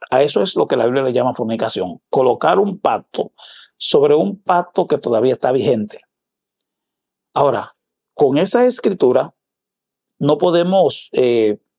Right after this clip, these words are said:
no podemos entender a plenitud el concepto que estoy manejando. Por esa razón, vamos ahora a buscar otra escritura que nos va a ayudar a entenderlo aún mejor.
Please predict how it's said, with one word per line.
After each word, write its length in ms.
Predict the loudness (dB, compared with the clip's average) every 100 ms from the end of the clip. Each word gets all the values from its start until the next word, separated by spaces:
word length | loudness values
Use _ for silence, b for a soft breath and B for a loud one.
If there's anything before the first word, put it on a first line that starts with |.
| _ _ _ _ _ -8
no 120 | -2
podemos 580 | 2 2 2 2 0 0
entender 440 | -4 -2 -2 0 0
a 80 |
plenitud 480 | 0 -2 -4 -6 -6 -6 _ _ _ -4
el 120 | -2
concepto 480 | -2 -2 -4 -2 -4
que 80 |
estoy 160 | -4 -4
manejando. 600 | -4 -2 -2 -2 -6 -10 _ _ _ _
Por 140 | -2 0
esa 160 | 2
razón, 560 | 0 2 2 0 -2 -10 _
vamos 300 | -4 -2 0
ahora 240 | 2 2
a 20 | 2
buscar 360 | 2 0 0 0
otra 340 | 0 2 0
escritura 680 | 0 -2 -2 0 0 0 -6 _ _ _ _
que 100 | -2
nos 180 | -2 0
va 80 | 0
a 40 |
ayudar 300 | 2 2 2
a 40 |
entenderlo 560 | 0 0 0 0 2 2
aún 160 | 2 0
mejor. 480 | -2 -2 -4 -8